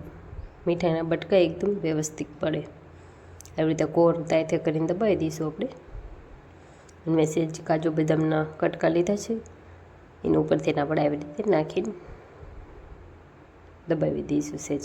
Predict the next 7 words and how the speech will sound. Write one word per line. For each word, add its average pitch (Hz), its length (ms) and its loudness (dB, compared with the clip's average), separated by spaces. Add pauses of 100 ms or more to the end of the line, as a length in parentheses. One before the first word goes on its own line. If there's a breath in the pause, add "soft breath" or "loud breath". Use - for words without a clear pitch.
પ્રેશર 143 460 -4
આપીને. - 280 -10 (4000 loud breath)
તમારે 170 320 6 (760)
જે 196 100 4 (120)
કાજુ 170 280 6
બદામ, 160 260 2 (200)
પિસ્તા 160 400 0